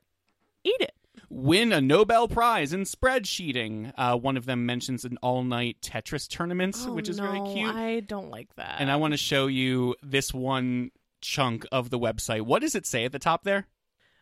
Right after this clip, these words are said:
Speaker 1: Uh, I think that says, "Achieve inbox zero."
Speaker 2: Inbox
Speaker 1: Huzzah.
Speaker 2: zero!
Speaker 1: And there's a nice little stock image of a white man in a button-up shirt, like, doing, like, a "Yeah"
Speaker 2: <laughs>
Speaker 1: kind of movement. Um, that's a very good.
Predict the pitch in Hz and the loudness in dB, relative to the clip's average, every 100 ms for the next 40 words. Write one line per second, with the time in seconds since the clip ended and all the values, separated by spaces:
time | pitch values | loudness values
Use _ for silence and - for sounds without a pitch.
0 | _ _ - 262 262 254 233 - - 262 | _ _ 0 2 4 4 2 0 -6 -4
1 | 453 - 381 285 - 302 311 320 - 233 | -4 0 0 0 -2 -2 0 -2 -4 -6
2 | - 302 320 - 302 339 339 320 - 294 | -4 0 0 0 -2 0 -2 -2 -6 -4
3 | 349 370 226 339 294 349 359 302 349 277 | -2 0 2 2 6 10 10 8 8 10
4 | 330 370 359 349 339 339 285 277 294 269 | 12 12 12 12 12 12 10 8 4 4
5 | 285 247 - 359 392 - 320 359 330 247 | 6 4 2 -2 -2 4 4 4 2 0
6 | 233 226 - - 226 226 214 - 226 220 | 0 -2 -4 0 2 2 -2 -8 -6 0
7 | 226 254 233 226 233 214 208 214 240 226 | 0 0 -4 -4 -4 -4 -2 -4 -2 -4
8 | 214 - 226 214 196 - 202 196 202 - | -4 -4 -2 -2 -2 -6 -4 -4 -4 -8
9 | 226 220 214 208 - 196 208 - 494 453 | -4 -4 -4 -6 -4 -6 -8 4 6 8
10 | 415 349 285 240 208 196 - 220 208 208 | 8 8 8 6 4 0 -4 0 0 0
11 | 214 196 202 185 - - - - - 539 | 0 0 0 0 -2 -6 -8 -10 -2 0
12 | 233 233 226 214 - 247 - 254 - 220 | 4 4 6 4 4 4 4 -2 0 4
13 | 233 233 214 185 185 | 4 2 0 -2 -2